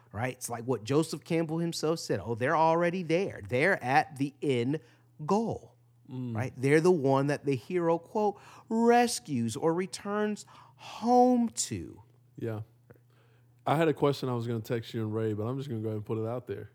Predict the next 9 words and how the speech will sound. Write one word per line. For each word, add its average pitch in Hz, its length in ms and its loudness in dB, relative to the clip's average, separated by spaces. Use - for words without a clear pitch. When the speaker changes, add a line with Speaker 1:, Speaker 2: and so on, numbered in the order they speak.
Speaker 1:
Okay. 120 320 -6
Speaker 2:
Considering 180 580 4
the 117 100 -2
facts 123 480 -6
of 120 120 -4
this 113 200 -4
hero 120 640 -2
complex, 113 760 -10
Speaker 1:
Mm-hmm. 127 300 -4